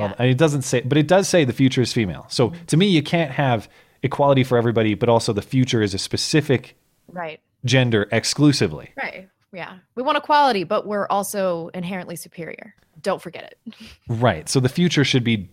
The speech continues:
Speaker 2: gender non-specific. That,
Speaker 1: <laughs>
Speaker 2: that's, the future should just be
Speaker 1: Yeah.
Speaker 2: the future without respect to
Speaker 1: It
Speaker 2: gender,
Speaker 1: doesn't
Speaker 2: where
Speaker 1: have the
Speaker 2: gender
Speaker 1: same
Speaker 2: is
Speaker 1: zing to it,
Speaker 2: irrelevant.
Speaker 1: does it? The future is gender non-, non-specific. Yeah.
Speaker 2: I don't know.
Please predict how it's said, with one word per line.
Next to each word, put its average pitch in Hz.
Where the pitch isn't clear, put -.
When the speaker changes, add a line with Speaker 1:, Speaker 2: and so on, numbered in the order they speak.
Speaker 2:
gender 123
non-specific. 92
That, 262
Speaker 1:
<laughs> -
Speaker 2:
that's, 240
the -
future 147
should 123
just 120
be 107
Speaker 1:
Yeah. 262
Speaker 2:
the 127
future 170
without 123
respect 101
to 110
Speaker 1:
It 92
Speaker 2:
gender, 76
Speaker 1:
doesn't 98
Speaker 2:
where 120
Speaker 1:
have 131
the 127
Speaker 2:
gender 143
Speaker 1:
same 143
Speaker 2:
is 127
Speaker 1:
zing 190
to 135
it, 127
Speaker 2:
irrelevant. 202
Speaker 1:
does 165
it? 156
The 175
future 180
is 165
gender 175
non-, 170
non-specific. 180
Yeah. 165
Speaker 2:
I 101
don't 92
know. 98